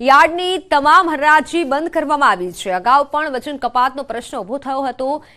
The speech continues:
એ જ પ્રશ્ન ફરી પાછો ઊભો થતા યાર્ડ બંધ કરવામાં આવ્યું. યાર્ડમાં ખેડૂતો પાસે જણસીની ખરીદી કરતા તમામ વેપારીઓ સાથે વચન કપાત મુદ્દે અવારનવાર પ્રશ્ન ઊભો થાય છે, જેનું યાર્ડના સત્તાધીશો નિરાકરણ નહીં લાવી શકતા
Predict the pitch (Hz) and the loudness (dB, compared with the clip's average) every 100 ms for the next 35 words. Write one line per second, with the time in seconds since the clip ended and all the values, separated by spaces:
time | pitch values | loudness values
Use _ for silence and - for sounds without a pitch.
0 | - 320 349 - 285 277 233 226 262 285 | -6 -4 -4 -4 -4 -4 -6 -4 -4 -6
1 | 311 320 254 - 285 220 269 269 262 240 | -6 -2 -2 -2 -8 -8 -10 -4 -2 0
2 | 226 226 220 208 180 160 160 165 165 220 | 0 0 -2 -6 -10 -16 -12 -8 -8 -8
3 | 175 _ _ _ 240 269 294 294 262 254 | -10 _ _ _ 2 2 2 0 -2 -4
4 | 294 285 262 302 226 226 233 240 277 277 | -2 2 2 0 -6 -6 -6 -6 -8 -6
5 | 240 247 269 285 254 269 269 277 220 226 | -8 -8 -8 -8 -4 -2 -2 -2 -4 0
6 | 285 285 247 247 240 311 311 294 240 247 | -2 0 -2 0 0 -4 -2 0 0 -2
7 | 247 254 - _ 240 269 349 339 294 277 | -4 -6 -18 _ -2 0 -2 -4 0 2
8 | 285 285 262 277 254 262 294 302 269 277 | 2 0 -6 -4 0 4 4 4 2 2
9 | 269 226 - 240 202 190 180 160 - - | 0 -8 -6 -6 -4 -6 -6 -10 -12 -18
10 | _ - 220 202 196 202 185 - 190 185 | _ -12 -8 -2 -2 -2 -6 -10 -6 -4
11 | 180 208 - 254 240 190 185 185 170 165 | -4 -10 -8 -8 -6 -8 -8 -8 -12 -10
12 | 202 269 277 240 240 - 220 220 208 | -10 -6 -4 -4 -6 -14 -10 -2 0